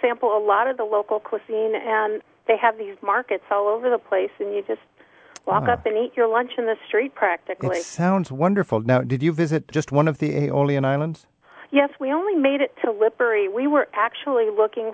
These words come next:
Speaker 1: for a low-cost alternative to going to Capri,
Speaker 2: Huh.
Speaker 1: and we thought, "Well, this might be it."
Speaker 2: And you
Speaker 1: It
Speaker 2: were satisfied with it?
Speaker 1: Oh, we were more than satisfied. I
Speaker 2: Hmm.
Speaker 1: think it was one of our favorite stops, and we had been to Tuscany, and we actually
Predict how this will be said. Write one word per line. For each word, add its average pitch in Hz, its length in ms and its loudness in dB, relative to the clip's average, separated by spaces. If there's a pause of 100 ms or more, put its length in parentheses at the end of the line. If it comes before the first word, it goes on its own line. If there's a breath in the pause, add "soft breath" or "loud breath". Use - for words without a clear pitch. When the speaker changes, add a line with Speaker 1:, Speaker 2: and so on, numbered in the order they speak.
Speaker 1:
for 202 160 2
a 190 60 2
low-cost 202 960 0
alternative 202 840 -2 (120)
to 202 60 0
going 196 340 0
to - 120 -16
Capri, 208 600 0 (440 soft breath)
Speaker 2:
Huh. 160 180 -4
Speaker 1:
and 202 260 0
we 202 140 -2
thought, 196 360 0
"Well, 208 260 0 (560)
this 302 180 -2
might 349 200 0
be 196 120 0 (160)
it." 262 80 -6 (220)
Speaker 2:
And 117 160 2
you 117 60 2
Speaker 1:
It - 20 0
Speaker 2:
were 120 80 0
satisfied 123 500 -2
with 135 120 -6
it? 175 80 -14 (500)
Speaker 1:
Oh, 262 180 2
we 233 160 0
were 220 120 0
more 214 220 0
than 214 240 -2
satisfied. 196 640 0
I 190 120 0
Speaker 2:
Hmm. - 80 -4
Speaker 1:
think 226 160 0
it 226 120 -2
was 214 200 2
one 220 220 0
of 202 120 0
our 180 140 0 (120)
favorite 220 460 2
stops, 196 380 0
and 196 120 -10
we 208 140 -2
had 196 180 -4
been 208 200 -4
to 190 100 -8 (120)
Tuscany, 233 600 0 (300 loud breath)
and 208 140 0
we 202 140 2
actually 196 460 -4